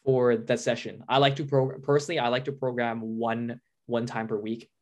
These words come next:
and start with that, 'cause again, we want to go for minimum effective dose. And so if we, if I find that they're not achieving progressive overload and, you know, we've looked into things like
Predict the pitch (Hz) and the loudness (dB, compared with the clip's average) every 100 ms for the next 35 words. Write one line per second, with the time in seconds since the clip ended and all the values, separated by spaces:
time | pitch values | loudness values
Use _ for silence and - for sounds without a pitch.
0 | _ 113 110 160 123 110 104 101 - 120 | _ -10 -2 -2 0 -2 -4 -6 -6 -6
1 | 110 110 110 110 107 110 104 110 107 107 | -2 -2 -2 -4 -4 -6 -6 -6 -4 -4
2 | 104 107 110 110 107 104 110 104 110 143 | -6 -8 -8 -10 -10 -12 -10 -4 -4 -4
3 | - - _ _ - 123 117 117 107 107 | -10 -18 _ _ -14 -8 0 0 0 -4
4 | _ _ _ - - 147 151 147 151 147 | _ _ _ -20 0 4 4 4 -4 4
5 | 147 147 139 135 131 123 117 120 113 120 | 4 6 2 2 0 2 0 -2 -2 0
6 | 113 110 113 - _ 113 110 123 117 117 | 0 -4 -4 -8 _ -6 -4 -2 -4 -2
7 | 110 110 156 160 151 147 143 123 117 110 | -4 -2 0 4 8 8 8 4 -2 -4
8 | 110 113 131 117 120 113 110 117 110 107 | -2 0 0 2 0 0 2 0 0 -6
9 | - 107 101 101 | -4 -2 -4 -6